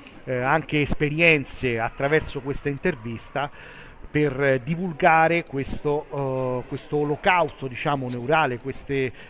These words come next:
eh, sperimentazioni che vengono fatte su migliaia di persone nel territorio nazionale italiano. Allora, eh, diteci la vostra situazione attuale,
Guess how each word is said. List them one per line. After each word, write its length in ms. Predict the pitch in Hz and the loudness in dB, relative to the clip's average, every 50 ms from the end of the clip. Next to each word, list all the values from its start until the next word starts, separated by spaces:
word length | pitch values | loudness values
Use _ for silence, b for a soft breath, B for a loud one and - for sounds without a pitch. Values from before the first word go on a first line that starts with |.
| B | B
eh, 420 | - 131 123 123 127 127 131 127 131 | -8 -6 -4 -4 -2 -2 0 -2 0
sperimentazioni 840 | 131 - - 160 151 151 151 151 147 - - 160 - - 147 135 135 | -2 0 0 0 0 0 0 -2 -4 -2 -4 -2 0 0 -2 -2 -2
che 100 | 127 131 | -4 -4
vengono 320 | 113 123 131 120 143 151 143 | -4 -4 -6 -4 -4 -6 -4
fatte 380 | - 127 117 110 - - 127 | -2 -2 -2 -2 -4 -6 -8
su 140 | 117 - 135 131 | -8 -6 -8 -10
migliaia 540 | 127 135 143 151 135 131 123 127 127 120 | -6 -6 -6 -4 0 0 2 2 0 0
di 100 | 117 123 | -2 -2
persone 400 | 131 139 - - - 127 117 117 | -2 -2 -2 -2 -8 -8 -6 -4
nel 140 | 117 120 117 | -6 -6 -4
territorio 400 | - 139 127 123 131 120 113 110 | -2 -2 -2 0 -2 -2 -2 -2
nazionale 500 | 113 117 110 - - 113 110 101 101 101 - B B B B B B | -6 -8 -8 -8 -8 -8 -8 -8 -8 -10 -12 B B B B B B
italiano. 720 | - 147 - 127 113 104 104 92 95 85 90 87 - - - - - B B B B B B B B B | -8 0 0 0 0 0 -6 -8 -10 -12 -12 -14 -16 -20 -20 -20 -20 B B B B B B B B B
Allora, 520 | B 175 202 208 196 170 147 131 127 - - | B 8 8 8 8 6 6 4 4 2 2
eh, 800 | 143 151 156 156 156 156 151 151 151 147 147 147 143 147 151 - - | 2 4 6 6 6 6 6 6 4 4 4 2 2 0 -2 -4 -6
diteci 720 | - 247 262 254 240 190 - - 208 196 185 180 180 180 | -6 -4 -2 0 0 0 0 2 2 4 4 4 2 2
la 60 | - 147 | 2 2
vostra 320 | 151 156 135 - - 147 | 2 2 -2 -2 -4 -4
situazione 1080 | - - - 127 143 143 - - - - 175 180 185 180 180 170 170 165 160 156 151 | -6 -6 -8 -4 -4 -4 -2 -2 -2 0 2 2 2 2 0 0 2 2 4 4 4
attuale, 960 | 143 143 - - - 147 151 170 165 175 180 180 180 175 170 160 160 151 135 | 4 2 0 -2 -10 -2 0 2 4 4 6 6 6 6 6 4 4 2 2